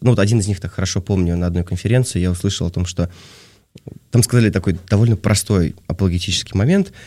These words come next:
но он звучал так, то что, а, ну, допустим, вот есть два человека, они прожили свою жизнь, один был верующий, другой неверующий. И вот они пришли в загробную жизнь, и вдруг оказалось, что Бога нет.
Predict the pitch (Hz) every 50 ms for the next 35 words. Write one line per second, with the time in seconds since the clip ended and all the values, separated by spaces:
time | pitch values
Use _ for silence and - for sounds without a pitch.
0 | - - - - - 107 120 117 98 92 - - 104 92 85 - 80 76 - -
1 | 87 90 - - - 87 87 - - - _ _ _ _ _ _ _ - - -
2 | 95 92 90 87 85 76 - - - _ _ _ - 110 110 92 - - 135 131
3 | - 95 80 90 104 110 95 87 92 92 - - 92 85 82 85 82 78 - -
4 | - 80 76 - - 87 85 90 95 98 98 98 98 92 87 80 - - - _
5 | - 98 98 87 110 113 113 104 - 104 98 95 92 87 90 85 76 80 80 95
6 | 101 98 95 92 87 101 120 127 127 - - 85 - 87 92 104 95 92 85 80
7 | 67 52 - - - - - - - - - - - - 107 139 151 160 143 127
8 | - 131 117 - - - 90 104 131 147 - - - - - - - 95 101 98
9 | 85 90 92 90 90 104 120 123 127 123 120 123 - - - - - - - -
10 | - _ _ _ _ - 110 104 139 175 143 - 110 104 120 - - - 87 87
11 | 101 101 101 92 82 80 71 - -